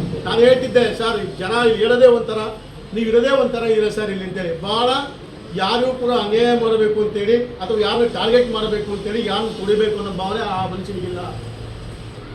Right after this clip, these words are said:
ಎಲ್ಲರೂ ಚೆನ್ನಾಗಿರ್ಬೇಕು ಬಿಡು, ನಮ್ ಕೈಯಲ್ಲಿ ಶಕ್ತಿ ಐತೋ ಒಳ್ಳೇದ್ ಮಾಡೋಣ ಗೌರಿಶಂಕರ್ ಅಂತ ನನಗೆ ಅವರೇ ಖುದ್ದಾಗಿ ಮಾತಾಡೋಂಥ ವಿಚಾರ ಇದೆ. ದಯವಿಟ್ಟು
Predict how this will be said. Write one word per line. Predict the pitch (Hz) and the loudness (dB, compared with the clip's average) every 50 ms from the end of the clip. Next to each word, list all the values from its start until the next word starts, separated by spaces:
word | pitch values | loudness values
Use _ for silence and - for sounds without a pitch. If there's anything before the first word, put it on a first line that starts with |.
| - - - - - 160 | -14 -14 -14 -8 -4 -2
ಎಲ್ಲರೂ | 185 214 247 247 - | 2 4 4 4 4
ಚೆನ್ನಾಗಿರ್ಬೇಕು | 226 214 220 233 226 220 220 220 220 214 214 202 | 2 2 4 4 4 4 4 4 4 4 2 0
ಬಿಡು, | 180 - 220 220 | 0 0 2 2
ನಮ್ | 214 196 190 170 | 2 0 -2 -4
ಕೈಯಲ್ಲಿ | 160 185 196 226 240 233 | -2 2 4 6 6 6
ಶಕ್ತಿ | 226 208 - - 226 | 4 0 0 2 2
ಐತೋ | 214 214 - 226 | 2 4 4 2
ಒಳ್ಳೇದ್ | 196 - 190 214 220 214 | 2 0 -2 -2 -2 -2
ಮಾಡೋಣ | 214 214 208 202 | -2 -2 -2 -4
ಗೌರಿಶಂಕರ್ | 202 196 185 175 196 208 208 196 196 196 185 190 185 | -4 -4 -6 -6 -4 -6 -6 -6 -6 -8 -8 -6 -8
ಅಂತ | 190 190 - | -8 -6 -6
ನನಗೆ | 214 190 185 175 196 190 220 247 | -6 -6 -6 -6 -4 0 0 0
ಅವರೇ | 262 254 - 247 220 233 240 233 | 0 0 -2 -2 0 0 0 0
ಖುದ್ದಾಗಿ | 220 185 170 202 190 180 | -2 -4 -4 -6 -6 -6
ಮಾತಾಡೋಂಥ | 175 180 180 185 180 180 175 175 175 | -6 -6 -8 -8 -8 -8 -8 -8 -10
ವಿಚಾರ | 160 156 170 165 156 | -10 -8 -8 -8 -8
ಇದೆ. | 156 151 151 - - - - - - 214 214 | -8 -8 -8 -10 -12 -14 -16 -16 -10 -4 -2
ದಯವಿಟ್ಟು | 233 254 262 254 254 262 269 - - | 0 0 0 0 0 0 0 0 -2